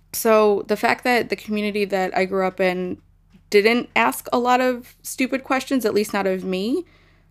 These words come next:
really helped. The fact that when I moved back to New City and started going to a very different synagogue than I'd grown up going to, I still didn't entirely have to deal with it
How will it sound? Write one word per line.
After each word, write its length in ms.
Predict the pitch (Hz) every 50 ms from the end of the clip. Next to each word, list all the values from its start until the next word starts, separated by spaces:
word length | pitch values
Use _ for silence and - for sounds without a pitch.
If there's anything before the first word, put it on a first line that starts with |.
| _ _ _ _ _
really 300 | 220 220 233 226 214 202
helped. 420 | 180 175 190 208 247 - - - - _ -
The 100 | 226 220
fact 200 | 240 233 233 -
that 120 | 233 -
when 140 | - 226 226
I 80 | 220 214
moved 340 | 214 214 214 208 - -
back 320 | - 214 220 233 247 247 -
to 140 | - 233 214
New 160 | 202 196 196
City 360 | - 202 190 190 190 190 190
and 460 | - 190 190 190 185 185 180 180 -
started 240 | - 196 190 185 190
going 180 | 190 190 185 180
to 100 | - 185
a 20 |
very 220 | 175 180 180 175 175
different 320 | - - - 185 - -
synagogue 300 | - 185 185 185 180 180
than 100 | 190 190
I'd 140 | 185 180 170
grown 200 | - 185 185 214
up 100 | 277 277
going 220 | - 214 202 202
to, 240 | 196 - 190 190 196 - - - - - _ _ _ _ _ _ _ -
I 300 | 220 214 208 202 - - - _ _ _ _
still 320 | - - - - 247 240 247
didn't 220 | 226 277 285 -
entirely 460 | 277 269 - - 277 277 277 285 277
have 180 | 294 269 269 -
to 100 | 285 269
deal 180 | 254 269 269
with 160 | 277 277 277 285
it 240 | 269 277 277 -